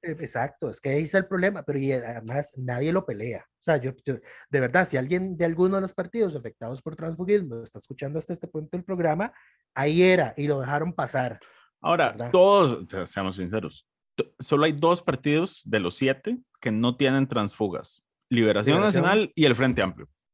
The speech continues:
Speaker 2: Y el Frente Amplio es
Speaker 1: <laughs>
Speaker 2: no porque sean del Frente Amplio, es porque es uno.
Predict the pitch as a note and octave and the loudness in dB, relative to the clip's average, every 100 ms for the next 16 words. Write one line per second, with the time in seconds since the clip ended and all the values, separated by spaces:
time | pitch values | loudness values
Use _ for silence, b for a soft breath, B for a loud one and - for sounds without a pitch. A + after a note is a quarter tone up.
0 | _ _ _ C3+ B2+ C#3+ D#3 F#3 F#3+ G#3 | _ _ _ 2 4 4 4 6 6 6
1 | C4 - D#3+ F3 - - - F3+ D#3 E3+ | 2 0 4 4 4 0 2 2 4 2
2 | F3 B2+ C#3+ - _ - B2+ A#2+ D3 F#3 | 0 -4 -8 -20 _ -2 0 4 4 4
3 | A#3 B3 E3+ F3 D#3 B2 | 2 2 2 4 6 6